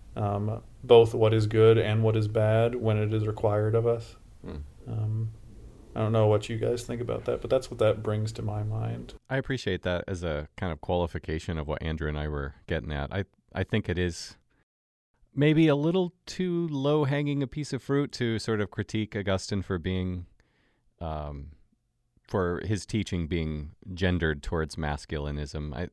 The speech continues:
Speaker 3: I think that's relatively easy in that patriarchal culture to sort of point that out. And so I, I, I, I like that. And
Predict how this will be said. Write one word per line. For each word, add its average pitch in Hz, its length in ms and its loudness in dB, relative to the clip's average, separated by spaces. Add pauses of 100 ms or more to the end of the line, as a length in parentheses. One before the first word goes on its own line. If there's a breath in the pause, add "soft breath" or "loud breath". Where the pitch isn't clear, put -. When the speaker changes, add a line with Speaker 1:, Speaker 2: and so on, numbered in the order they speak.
Speaker 3:
I 101 60 2
think 104 260 -2
that's - 240 -4 (260)
relatively 107 680 -2
easy 113 460 -2
in 110 120 2
that 101 200 0 (640)
patriarchal 98 520 4
culture 95 440 0
to 87 220 -4
sort 85 240 -2
of - 80 -10
point 85 280 -2
that 80 200 0
out. 78 400 -2 (160)
And 85 80 -12
so 82 180 -6
I, 78 180 -4 (180)
I, 139 160 -2 (160)
I, 165 100 -6 (160)
I 156 80 -2
like 180 260 -2
that. - 320 -2
And 123 360 2